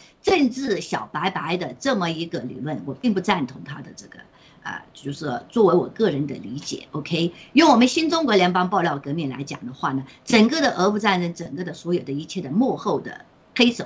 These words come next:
全是中国共产党。不过呢，是普京被他大忽悠了，出来打前站。不是说你，哎，就，呃，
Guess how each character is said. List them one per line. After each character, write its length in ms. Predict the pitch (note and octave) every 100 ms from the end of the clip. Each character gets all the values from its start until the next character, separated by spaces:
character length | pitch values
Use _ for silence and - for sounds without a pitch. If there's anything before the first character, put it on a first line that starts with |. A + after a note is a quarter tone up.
| -
全 320 | - D3+ C#3+
是 120 | -
中 160 | - C#3+
国 100 | -
共 140 | D3
产 120 | - -
党。 100 | - _ _ _ _ _ _ _ _ _ _ _ _ _ _
不 140 | G#3+ C4
过 220 | F4 E4+
呢， 140 | C#4
是 140 | C4 A#3
普 180 | -
京 200 | C#3 G3
被 100 | G3+
他 240 | E3 D#3 D3 _ _
大 160 | - E3+
忽 180 | D#3 E3+
悠 160 | D#3+
了， 140 | D3+ B2
出 180 | -
来 140 | E3 C3+
打 160 | -
前 240 | - - A2+
站。 160 | D3+ - _ _ _ _ _ _ _ _ -
不 100 | A#3+
是 140 | D4+
说 160 | C#4+ C#4
你， 240 | B3+ E3+
哎， 320 | - G#3 E3
就， 300 | - A3 F#3 - _
呃， 280 | F3 E3